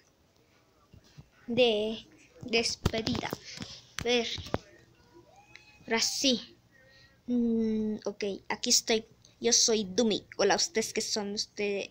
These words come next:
ustedes Doud? ¿Qué? No te enojes, ¿por qué?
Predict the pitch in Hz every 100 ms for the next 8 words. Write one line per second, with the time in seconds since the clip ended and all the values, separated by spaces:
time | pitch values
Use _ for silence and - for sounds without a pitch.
0 | - 220 - 220 214 214 214 196 190 208
1 | 311 415 _ _ _ _ _ _ _ _
2 | _ _ _ _ _ _ _ _ 294 330
3 | 392 - 427 415 453 - 440 - 392 -
4 | 427